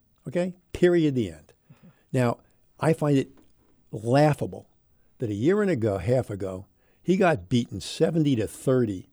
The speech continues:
in the mayoral election, and the only issue he had going for him was, quote, "public safety." And a year and a half later, he's singing the same stupid tune. Now, we lowered crime in every single category last year.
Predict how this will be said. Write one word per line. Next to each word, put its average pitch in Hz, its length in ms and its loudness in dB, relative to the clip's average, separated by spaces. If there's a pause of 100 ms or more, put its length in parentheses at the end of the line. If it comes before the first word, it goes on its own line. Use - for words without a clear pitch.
in 113 120 -4
the 101 60 -6
mayoral 117 480 -2
election, 98 500 -6 (220)
and 113 140 -2
the - 80 -4
only 151 380 2
issue 131 200 0
he 120 80 2
had 104 140 -2
going 104 240 -4
for 98 240 -8
him 98 60 -8
was, 95 160 -10
quote, 110 280 -6 (220)
"public 104 380 -8
safety." 98 500 -12 (380)
And 101 160 -4
a 95 60 -6
year 147 340 0
and 131 80 2
a 98 40 0
half 101 220 -4
later, 147 320 2
he's 95 160 -4
singing 160 340 0
the 92 120 -12
same 151 500 0 (380)
stupid 120 760 -2 (280)
tune. 110 400 -4 (880)
Now, 110 120 -4
we 185 160 0
lowered 147 440 4
crime 120 420 -2
in 101 120 -10 (180)
every 143 400 0
single 120 580 -2
category 101 640 -8
last 98 380 -14
year. 107 200 -12